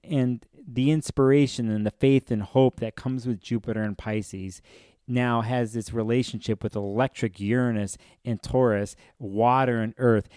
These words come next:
So there is some stability here, and that dream and that hope and that wish,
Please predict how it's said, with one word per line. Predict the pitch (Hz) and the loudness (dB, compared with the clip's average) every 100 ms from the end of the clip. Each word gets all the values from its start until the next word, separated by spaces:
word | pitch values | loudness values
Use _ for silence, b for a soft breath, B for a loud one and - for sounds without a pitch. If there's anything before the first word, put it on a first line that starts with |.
| B | B
So | - 135 | -6 0
there | 147 151 | 0 0
is | 165 170 | 0 0
some | 160 165 143 | 0 -8 -10
stability | - 139 127 165 175 160 131 | -6 -4 0 0 0 -2 -4
here, | 107 110 104 | -4 -4 -4
and | 131 120 127 | -6 -6 -6
that | 143 135 - | -6 -10 -14
dream | - 151 180 160 107 | -8 -2 0 0 -2
and | 107 110 | -4 -6
that | 135 135 | -6 -8
hope | - 175 175 - | -2 2 2 2
and | 110 104 | -4 -4
that | 123 156 131 | -6 -8 -8
wish, | 139 180 160 - - | -4 0 0 -2 -12